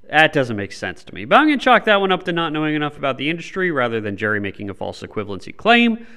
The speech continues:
about businesses. Do prices go up as costs are passed along to the consumer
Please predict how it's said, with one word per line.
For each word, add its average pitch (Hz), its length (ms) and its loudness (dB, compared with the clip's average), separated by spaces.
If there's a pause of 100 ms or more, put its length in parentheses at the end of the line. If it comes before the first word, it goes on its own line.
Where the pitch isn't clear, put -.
(100)
about 151 400 -2
businesses. - 640 -6 (760)
Do 175 300 4
prices 165 580 0
go 131 260 0
up 165 260 0
as 110 180 -8
costs 131 380 -4
are 123 100 -2
passed 123 360 -2
along 120 340 -4
to 110 100 -18
the 104 80 -10
consumer 151 680 -4